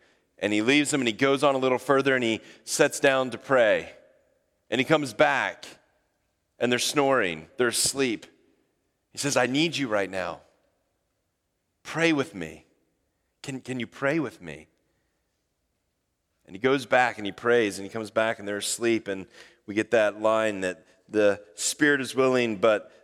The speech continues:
the flesh is weak. Spurgeon once said, "No,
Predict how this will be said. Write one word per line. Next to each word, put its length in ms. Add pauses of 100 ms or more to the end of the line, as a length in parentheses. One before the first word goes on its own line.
the 100
flesh 640 (500)
is 220
weak. 440 (4000)
Spurgeon 480
once 240
said, 260
"No, 240